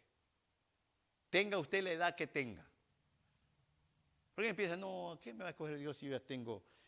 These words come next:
ya tengo tantos años?". Dios escoge a quien Él quiere escoger. Qué lindo ser escogido por Dios. Mire, yo llegué aquí,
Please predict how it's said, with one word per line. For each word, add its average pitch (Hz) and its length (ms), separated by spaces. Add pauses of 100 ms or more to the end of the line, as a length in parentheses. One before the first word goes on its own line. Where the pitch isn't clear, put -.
(160)
ya 123 100
tengo 117 380
tantos 120 420
años?". 101 260
Dios 131 220
escoge 208 380
a - 60
quien 139 180
Él 151 120
quiere 175 180
escoger. 165 280 (1500)
Qué 147 140
lindo 139 400
ser 127 140
escogido 113 440
por 95 160
Dios. 101 280 (1600)
Mire, 151 160
yo 170 100
llegué 202 180
aquí, 226 440